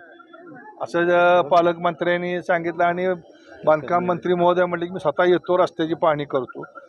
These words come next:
आत्ता रस्ता तातडीनं लोकांना जा या करता काय करावं लागेल सूचना देतो आणि अधिकचा निधी देऊन तो रस्ता अधिक चांगला कसा करता येईल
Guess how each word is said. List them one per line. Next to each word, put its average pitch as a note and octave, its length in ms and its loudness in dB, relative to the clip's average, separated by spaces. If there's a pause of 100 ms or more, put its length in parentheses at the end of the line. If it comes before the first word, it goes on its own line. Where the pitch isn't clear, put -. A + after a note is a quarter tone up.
(420)
आत्ता F3 300 2
रस्ता F3 320 0
तातडीनं F3 680 -2
लोकांना E3+ 440 0
जा E3 220 2
या E3 180 -2
करता E3 360 -4
काय D#3 260 0
करावं D#3 280 0
लागेल D#3 180 -2
सूचना E3+ 360 -2
देतो C3+ 460 -6 (440)
आणि D3 140 0
अधिकचा D#3+ 500 0
निधी F3 300 0
देऊन F#3+ 260 -2
तो G#3 160 0
रस्ता F3 320 2
अधिक F#3 260 -2
चांगला E3 280 0
कसा D#3 280 -2
करता C3 380 -2
येईल A2+ 180 -10